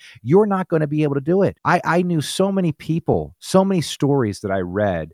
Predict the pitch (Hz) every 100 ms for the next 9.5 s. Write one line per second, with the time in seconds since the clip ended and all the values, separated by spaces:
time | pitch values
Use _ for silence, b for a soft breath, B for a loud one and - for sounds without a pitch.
0 | - 107 98 - 127 120 110 104 - 107
1 | 98 - 110 104 95 92 92 80 90 -
2 | - 127 - 90 76 - 110 107 110 110
3 | 123 156 - - 143 151 143 135 113 107
4 | - - 131 110 104 92 117 123 - 120
5 | 107 98 67 _ 120 117 110 104 113 -
6 | - 165 147 107 - 104 113 139 - 123
7 | 117 110 92 90 - 90 117 - - 135
8 | 123 117 101 90 85 98 117 - 117 110
9 | 107 101 78 73 73